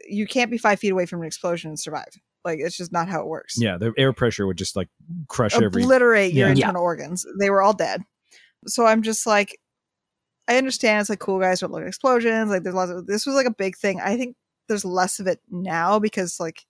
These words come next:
Speaker 1: with the internet, we're aware that you would not survive this.
Speaker 2: Mm-hmm.
Speaker 1: But watching it now, knowing that, I was like, why couldn't there have just been, like, we've seen the Jean Reno hotwire car very quickly with a knife.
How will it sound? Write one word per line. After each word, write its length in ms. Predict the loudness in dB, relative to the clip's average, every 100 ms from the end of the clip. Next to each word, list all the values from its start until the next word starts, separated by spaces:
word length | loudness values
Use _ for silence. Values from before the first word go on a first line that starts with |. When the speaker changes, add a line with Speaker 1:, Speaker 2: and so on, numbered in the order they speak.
| _
Speaker 1:
with 140 | -16 -10
the 80 | -6
internet, 280 | -2 -2
we're 120 | -2 -8
aware 320 | -6 -4 -4
that 140 | -4 -8
you 160 | -14 -10
would 140 | -10
not 200 | -8 -10
survive 400 | -10 -8 -6 -2
this. 340 | 0 0 -2 -6
Speaker 2:
Mm-hmm. 140 | -10 -10 -12 -18 -20 _ _
Speaker 1:
But 460 | 2 4 6 2 -2 _ _ _ _ _
watching 460 | 2 2 2 -2
it 80 | 0
now, 200 | 2 0
knowing 340 | 0 -2 -4 -4
that, 200 | -6 -4
I 60 |
was 200 | -6 -6
like, 400 | -4 -4 -6 -12 _ _ _ _ _ _ _ _ _ _ _ _ _ _ _ _ _ _ _ _ _ _ -10
why 340 | 0 2 2
couldn't 300 | 0 -4 -2
there 120 | -2
have 80 | -2
just 200 | -4 -4
been, 160 | -4 -2
like, 260 | -2 -4 -10 _ -4
we've 180 | -2 0
seen 280 | 0 0 0
the 80 |
Jean 200 | 2 2
Reno 460 | 4 4 4 2 -2 _ _ _ _ _ _ -14
hotwire 440 | -2 0 2 -2 -2
car 240 | 0 0
very 180 | 0 -4
quickly 340 | -8 -8 -6
with 140 | -6 -6
a 40 |
knife. 360 | -6 -6 -8